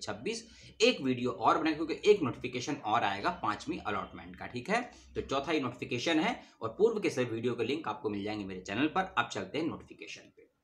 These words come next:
डिपार्टमेंट कौन कौन से हैं उसको सुन लीजिए, और बीच बीच में कुछ ज़रूरी बातें आपको बतानी है, तो वीडियो को स्किप मत करिएगा, और करेंगे तो नुकसान को भुगत लीजिएगा। पहला डिपार्टमेंट है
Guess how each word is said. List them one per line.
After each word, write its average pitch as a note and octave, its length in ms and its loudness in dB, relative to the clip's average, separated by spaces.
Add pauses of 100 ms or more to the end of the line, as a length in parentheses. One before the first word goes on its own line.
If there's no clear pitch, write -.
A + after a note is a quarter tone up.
(420)
डिपार्टमेंट A2 380 2
कौन D#3 160 4
कौन D#3+ 140 4
से E3+ 120 0
हैं E3+ 180 -2
उसको - 160 -10
सुन D#3+ 160 2
लीजिए, F3 380 2 (380)
और D3+ 540 2 (520)
बीच E3 380 2
बीच D#3+ 220 4
में F3 240 0
कुछ C3 140 0
ज़रूरी C3+ 260 6
बातें B2+ 300 4
आपको A2+ 360 2
बतानी G#2+ 420 2
है, D#3 180 -2 (180)
तो G#2+ 80 -4
वीडियो A#2 360 4
को A3+ 280 2
स्किप F#3+ 340 -2
मत G#2 200 -6
करिएगा, A#2 400 2 (180)
और A2 240 -8
करेंगे D3+ 360 6 (340)
तो A#2+ 80 -2
नुकसान B2+ 520 4
को B2+ 180 -2 (600)
भुगत A2 320 0
लीजिएगा। F2+ 420 -10 (800)
पहला G3+ 140 8
डिपार्टमेंट E3 500 6
है G3 80 -4